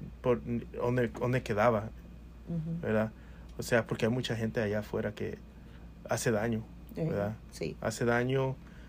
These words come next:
Speaker 1: y uno piensa que, "Oh, estoy con, con esta persona", pero un drogadicto y un alcohólico piensa que cada persona que hace droga y alcohol con él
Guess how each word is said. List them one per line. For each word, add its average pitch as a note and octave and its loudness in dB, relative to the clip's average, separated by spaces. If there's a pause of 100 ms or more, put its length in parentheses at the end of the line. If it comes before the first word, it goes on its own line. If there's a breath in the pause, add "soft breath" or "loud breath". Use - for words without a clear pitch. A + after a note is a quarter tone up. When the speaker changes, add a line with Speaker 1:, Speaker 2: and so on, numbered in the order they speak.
(240 loud breath)
Speaker 1:
y A2 4
uno B2 4
piensa B2 0
que, A2 4
"Oh, B2 8
estoy A#2 2
con, A#2 2
con A2 -2
esta - -6
persona", B2 0 (240 loud breath)
pero B2 6
un C3+ 6
drogadicto C#3 6
y A2+ 2
un B2 4
alcohólico A#2 2 (420 loud breath)
piensa B2 -2
que A#2 -6
cada A#2 4
persona B2+ 0
que - -4
hace C#3+ 4
droga D3 6
y C3 4
alcohol D3 4
con C3 2
él G3+ 6